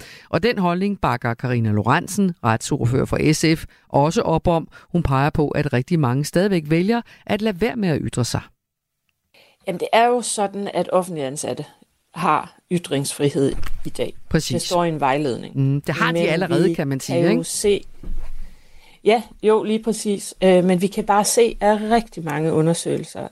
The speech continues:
Speaker 2: at, øh, der er store udfordringer. Altså, for eksempel er det syv ud af ti socialrådgivere, øh, som undlader at ytre sig, fordi de er bange, øh, for konsekvenserne. Hos pædagogerne er det tooghalvtreds procent,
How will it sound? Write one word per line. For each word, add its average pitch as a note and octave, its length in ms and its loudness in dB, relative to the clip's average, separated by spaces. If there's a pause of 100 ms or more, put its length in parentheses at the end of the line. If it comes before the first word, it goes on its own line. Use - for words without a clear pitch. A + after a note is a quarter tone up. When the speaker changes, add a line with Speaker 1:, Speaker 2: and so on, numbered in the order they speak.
Speaker 2:
at, E3+ 320 0
øh, D#3+ 180 2
der D3+ 60 2
er D#3+ 80 2
store E3+ 420 2
udfordringer. - 760 -8 (680)
Altså, F3 380 2 (580)
for G#3 60 -2
eksempel G3+ 380 0
er F3 80 2
det E3+ 100 -4
syv A3+ 220 0
ud G3 100 4
af E3 120 2
ti - 260 -6 (180)
socialrådgivere, D#3+ 1080 0 (140)
øh, E3 200 4
som E3 220 -2
undlader E3 600 2
at - 160 2
ytre F3 280 -4
sig, D3+ 180 -6
fordi F3 240 -2
de E3 160 0
er D#3 40 0
bange, E3 440 0 (280)
øh, E3 200 2
for E3 140 -2
konsekvenserne. D#3 880 -2 (500)
Hos F3+ 120 -6
pædagogerne F3 520 2
er D#3 60 -6
det E3 100 -12
tooghalvtreds G3+ 640 0
procent, - 500 -4